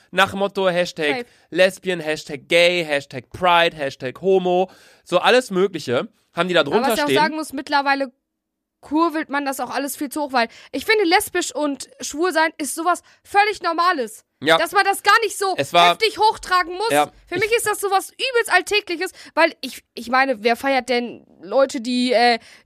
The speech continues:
Speaker 2: die, die Leute zum Beispiel auf Jungs und Mädchen stehen? Das wird jetzt auch nicht so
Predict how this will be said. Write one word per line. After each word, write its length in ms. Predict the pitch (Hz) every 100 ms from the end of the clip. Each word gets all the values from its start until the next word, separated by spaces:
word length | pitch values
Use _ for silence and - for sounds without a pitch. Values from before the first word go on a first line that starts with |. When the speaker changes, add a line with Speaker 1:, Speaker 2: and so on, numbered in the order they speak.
| _
Speaker 2:
die, 440 | - - 269 370 339
die 120 | 339
Leute 240 | 359 381
zum 100 | -
Beispiel 200 | 359 339
auf 120 | 311
Jungs 220 | - 339 339
und 80 |
Mädchen 240 | 294 311 262
stehen? 320 | - 208 208 _ _ _
Das 160 | 269 269
wird 120 | 381
jetzt 200 | 359 -
auch 100 | 349
nicht 180 | 381 269
so 120 | 320